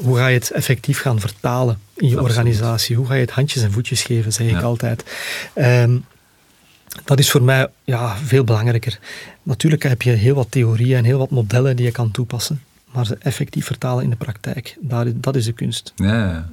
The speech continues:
Speaker 1: Ja.
Speaker 2: Ik heb nog een, eh, want we, eh, het is, ik vind het een heel boeiend gesprek, maar we gaan, eh, jammer genoeg wel aan moeten afronden. Ik heb
Speaker 1: Ja.
Speaker 2: een, ehm,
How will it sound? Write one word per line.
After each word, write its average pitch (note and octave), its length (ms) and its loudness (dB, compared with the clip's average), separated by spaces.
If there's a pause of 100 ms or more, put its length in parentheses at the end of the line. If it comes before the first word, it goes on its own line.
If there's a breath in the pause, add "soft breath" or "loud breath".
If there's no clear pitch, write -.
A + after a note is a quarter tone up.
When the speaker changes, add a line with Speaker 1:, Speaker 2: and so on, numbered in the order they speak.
Speaker 1:
Ja. - 140 -8 (440 loud breath)
Speaker 2:
Ik G2+ 120 0
heb C3+ 100 4
nog C#3 160 6
een, B2 160 6
eh, A2+ 180 4
want A2+ 180 2
we, A#2 420 0
eh, - 320 -8
het F2 160 -8
is, G2 160 0
ik G2+ 100 -4
vind G#2 160 2
het G2+ 100 6
een G#2+ 60 8
heel B2 140 6
boeiend G#2+ 260 4
gesprek, - 440 -2
maar G2 160 2
we F#2 80 2
gaan, F2+ 260 2
eh, E2+ 180 2
jammer A2+ 280 2
genoeg G#2+ 260 4
wel A2 220 2
aan F#2+ 80 2
moeten F#2 220 0
afronden. B2 480 -2
Ik G#2+ 120 -4
heb A2+ 100 4
Speaker 1:
Ja. A2+ 80 4
Speaker 2:
een, G2+ 180 6
ehm, F2+ 500 2